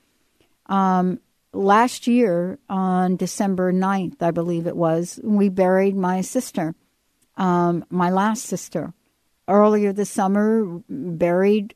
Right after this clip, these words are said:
my, uh, my other sister, my older sister. Um, back in nineteen ninety-two, uh, buried my other sister. Uh, and my mother, uh, committed suicide when I was seven.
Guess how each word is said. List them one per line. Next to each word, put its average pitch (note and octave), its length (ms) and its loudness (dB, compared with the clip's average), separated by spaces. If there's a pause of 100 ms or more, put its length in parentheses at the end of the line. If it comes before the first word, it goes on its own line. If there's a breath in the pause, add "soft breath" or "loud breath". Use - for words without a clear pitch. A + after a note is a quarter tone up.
my, G3 720 -2
uh, G3+ 360 0
my G#3 260 2
other B3 240 2
sister, - 380 -8
my F3+ 180 -2
older A3+ 320 0
sister. E3 540 -10 (720)
Um, F3+ 400 0
back G3 340 0
in G3+ 480 0
nineteen F#3+ 420 0
ninety-two, G3+ 920 0
uh, F#3 440 -2 (220)
buried G3 480 0
my G#3 480 -2
other B3 340 2
sister. - 600 -12 (840)
Uh, F#3+ 520 0 (140)
and F#3 600 0 (120)
my F#3+ 220 2
mother, G#3 600 2
uh, F#3 600 -2 (680)
committed G#3+ 360 2
suicide A3 500 0
when A#3 100 -2
I A3+ 80 0
was A3+ 140 -2
seven. - 420 -4